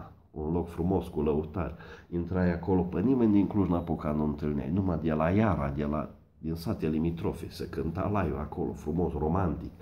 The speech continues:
Scria mare deasupra: „Locul unde poți și dansa.” Păi era cu manele, cu dușman, după ce-i băteai bine, dansai pe ei. Așa că, ă, Gabi Tamaș s-ar putea să știe Clujul.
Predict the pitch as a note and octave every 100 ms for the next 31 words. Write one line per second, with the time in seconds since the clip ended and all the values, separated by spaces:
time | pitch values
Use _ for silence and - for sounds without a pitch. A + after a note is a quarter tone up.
0 | - - - - - F#2 F#2 F#2 D2 D2
1 | - E2+ - A#1+ D#2+ G#2+ A2 A#2 G2+ F#2
2 | F2+ E2 C#2 - G2+ G2+ - - F#2 E2+
3 | D2+ D2+ D2+ D#2+ E2+ - - - - -
4 | - - - - - - - - C#2 C#2+
5 | D2 D#2+ D#2+ F#2+ A#2 F#2 - - F2 F#2+
6 | G#2+ A2 D#2 C2+ C2+ C2+ D2+ C#2 C#2+ D#2
7 | C#2+ F2 A2+ B2 A#2 - - - E2 D2+
8 | F2+ - E2+ F2+ G#2+ C3 C#3 D2+ - -
9 | - - - - - D#2+ F2+ F2 F#2+ F2+
10 | F#2+ E2 F2+ F#2+ F2 F2+ F2+ C3 D#3+ -
11 | A2 G#2 F#2+ E3 E3+ E3+ - F#3+ D#3 -
12 | F2 C#2